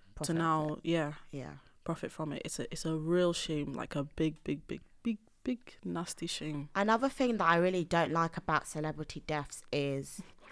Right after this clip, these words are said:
Speaker 2: You don't like celebrities dying?
Speaker 1: <laughs> It's the fact that once they've died, they always like to dig up history. And I don't think it's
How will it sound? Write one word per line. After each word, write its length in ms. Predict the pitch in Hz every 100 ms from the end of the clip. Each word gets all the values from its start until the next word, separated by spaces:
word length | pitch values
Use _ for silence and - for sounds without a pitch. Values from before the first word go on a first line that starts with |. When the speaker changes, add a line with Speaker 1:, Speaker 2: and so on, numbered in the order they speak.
| - -
Speaker 2:
You 60 |
don't 120 | 170 165
like 140 | 160
celebrities 540 | - 160 156 - 156 147
dying? 260 | 160 143
Speaker 1:
<laughs> 20 | -
It's 1500 | 196 202 339 - 233 262 233 240 440 - 392 202 - 240 220
the 120 | 233
fact 340 | 220 240 - -
that 200 | 175 160
once 340 | 196 202 -
they've 360 | - 202 165 -
died, 680 | 190 170 135 156 165 170 - - _ _ _ _ - -
they 180 | 175 -
always 520 | 185 196 202 208 196
like 260 | 190 180 - -
to 100 | 160 139 -
dig 300 | 170 160 - -
up 240 | 160 -
history. 840 | - 165 170 - 170 165 160 226 - - - - - -
And 240 | 190 190 - -
I 160 | 214 220
don't 260 | 262 254
think 220 | - 277 269
it's 180 | 240